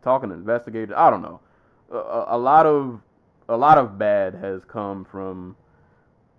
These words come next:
this situation, and I feel like it's gonna be felt for years to come. Like, the Maryland's in the Big Ten now. N-, nobody's gonna wanna play for this school.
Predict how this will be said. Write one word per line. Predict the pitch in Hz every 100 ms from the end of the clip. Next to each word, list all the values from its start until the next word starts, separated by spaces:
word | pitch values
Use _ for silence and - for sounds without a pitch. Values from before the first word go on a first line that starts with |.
| _
this | 101 104 -
situation, | 101 - 92 92 90 85 85
and | 90
I | 92
feel | 95 123
like | 113 101
it's | 98
gonna | 98 101
be | 95
felt | 92 98 95 -
for | 95
years | 92 90
to | 82
come. | - 92 80
Like, | 73 78
the | 98
Maryland's | 117 120 110 98
in | 117
the | 107
Big | 104 107 -
Ten | 110 104
now. | 101 101 98 _ _ _ _ _ _ _ _ _ _ _ _
N-, | 101 101
nobody's | 110 156 160 156 139
gonna | 135 131
wanna | 123 123 117
play | 101 - 113
for | 104
this | 92 87
school. | - 80